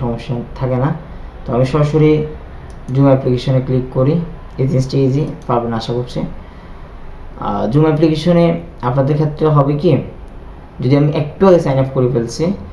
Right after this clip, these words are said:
আহ, বিষয়টা আপনাদেরকে দেখাইতে পারলে একটু ভা-, বেটার হতো। আহ, আপনাকে ধারাবাহিক step by step just, আহ, তারা চাইবে আপনি just ক্লিক করলে, দুই তিনটা ক্লিক করলে, তিন থেকে চারটে ক্লিক করলে হয়ে যাবে, সমস্যা হবে না।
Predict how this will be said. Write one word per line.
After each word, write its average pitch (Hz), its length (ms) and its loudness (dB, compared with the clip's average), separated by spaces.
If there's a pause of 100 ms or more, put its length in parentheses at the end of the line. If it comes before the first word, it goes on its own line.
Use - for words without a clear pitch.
(320)
আহ, 113 120 -2
বিষয়টা 123 300 2
আপনাদেরকে 131 420 2
দেখাইতে 127 340 2
পারলে 127 180 2
একটু 117 200 -2
ভা-, - 340 -6
বেটার 123 240 0
হতো। 123 240 0
আহ, - 1120 -8
আপনাকে 147 280 2
ধারাবাহিক 147 500 6
step 156 360 2
by 147 200 4
step 156 320 2 (380)
just, 135 280 2
আহ, 127 120 4
তারা 123 340 2 (600)
চাইবে 135 320 4
আপনি 127 280 0
just - 280 -6
ক্লিক 135 240 2
করলে, 185 280 6
দুই 110 320 0
তিনটা 113 220 0
ক্লিক 120 240 0 (100)
করলে, 160 300 0 (500)
তিন 165 160 6
থেকে 170 160 4
চারটে 131 280 2
ক্লিক 131 260 0
করলে 135 180 2
হয়ে 127 200 4
যাবে, 107 240 -2
সমস্যা 110 320 -4
হবে 104 120 -2
না। - 100 -6